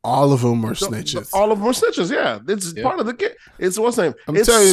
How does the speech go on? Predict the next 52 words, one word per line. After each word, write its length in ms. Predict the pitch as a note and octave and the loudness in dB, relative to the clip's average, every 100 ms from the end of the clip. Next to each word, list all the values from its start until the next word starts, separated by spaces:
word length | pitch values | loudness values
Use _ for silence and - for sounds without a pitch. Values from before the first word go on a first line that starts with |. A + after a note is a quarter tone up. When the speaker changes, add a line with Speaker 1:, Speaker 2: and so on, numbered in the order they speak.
| E3 | 4
Speaker 1:
this 80 | |
Speaker 2:
certain 220 | A#3 A3+ G#3+ | 2 2 2
Speaker 1:
sh- 20 | |
Speaker 2:
niggas 300 | G#3 G3 D#3 | 2 0 -2
that 200 | E3+ D#3+ | -4 -4
can't 280 | F3+ D#3+ - - | -4 -4 -6 -10
snitch. 440 | - D#3 B2+ - | -4 -2 -2 -6
It's 180 | - - | -6 -2
Speaker 1:
it's 80 | C#3 | -2
Speaker 2:
certain 200 | A3 A#2+ | -2 4
Speaker 1:
backwards, 520 | F3+ G3 - B2+ D3+ G#2+ | 6 6 4 0 0 -2
Speaker 2:
people 80 | |
that 60 | A#2 | -4
Speaker 1:
bro. 0 | C3 | -4
Speaker 2:
can't 100 | C#3 | -8
snitch. 180 | B2+ - - - _ - - | -16 -20 -20 -20 _ -16 -8
You 60 | |
know 40 | D3+ | -6
what 80 | E3 | -2
I'm 60 | |
saying? 200 | F3 F#3 - - | -4 -4 -10 -12
Uh, 80 | C#3 | -12
being 380 | D3 F3 A3+ A3 | -2 -2 0 -2
a, 100 | E3 D#3 - | -4 -10 -10
it's, 260 | G3 F#3+ | -8 -2
it's, 180 | F#3 - | -2 -2
it's 300 | E3+ E3 D3 | -4 -4 -4
certain 340 | - G#3 F#3 | -4 -2 -2
people, 380 | E3 G3+ E3+ D3+ - | -2 -4 -4 -6 -4
if 180 | D3 D3 | -4 0
they 120 | G3+ | 0
can 200 | G3+ F#3 | 0 -2
violate 460 | C#3 F3+ G3 F3+ D#3+ | 0 0 2 2 0
you, 80 | D3 | 0
they 80 | E3+ | -2
almost 220 | F3 E3+ | -2 -4
feel 100 | F3 | -2
like 120 | D#3 D3 | -4 -2
you're, 180 | E3+ D#3 | -2 -2
you're, 160 | D3 D#3 | -4 -4
you're 160 | D#3 | -2
a 40 | D#3+ | -2
small 400 | - D3+ E3 E3 | -2 -2 0 0
guy. 240 | D3 C#3+ | 0 0
You 140 | C3+ D3+ | 0 -2
shouldn't 300 | - D3+ C3+ | -4 -4 0
be 80 | |
allowed 340 | C#3+ C#3+ C#3 C3 | 0 2 0 -2
to. 120 | B2+ | -6
But 120 | A#2 | -10
the 100 | B2 | -6
rules 460 | C3+ F3 G3+ F#3 D#3 | -4 0 2 0 -2